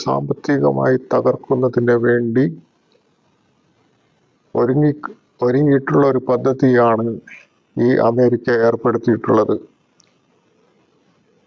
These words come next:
അങ്ങ് ഒരു വശത്ത് അങ്ങനെ നടക്കുമ്പോൾ, മറുവശത്ത് ചൈനയുടെ നേതൃത്വത്തിൽ നമ്മുടെ അയൽരാജ്യങ്ങളായ പാകിസ്ഥാൻ, അഫ്ഗാനിസ്ഥാൻ, ബംഗ്ലാദേശും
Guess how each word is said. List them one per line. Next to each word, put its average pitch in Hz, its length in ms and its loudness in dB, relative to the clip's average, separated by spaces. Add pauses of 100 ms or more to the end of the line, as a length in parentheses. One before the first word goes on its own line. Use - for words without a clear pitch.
(300)
അങ്ങ് 135 200 0 (200)
ഒരു 131 160 0
വശത്ത് 151 400 -2 (120)
അങ്ങനെ 143 300 0
നടക്കുമ്പോൾ, 110 580 0 (580)
മറുവശത്ത് 131 600 0 (1400)
ചൈനയുടെ 143 640 2
നേതൃത്വത്തിൽ 131 600 0 (600)
നമ്മുടെ 117 400 2 (1000)
അയൽരാജ്യങ്ങളായ 120 1000 0 (140)
പാകിസ്ഥാൻ, 123 760 -2 (280)
അഫ്ഗാനിസ്ഥാൻ, 131 680 -4 (120)
ബംഗ്ലാദേശും 123 840 0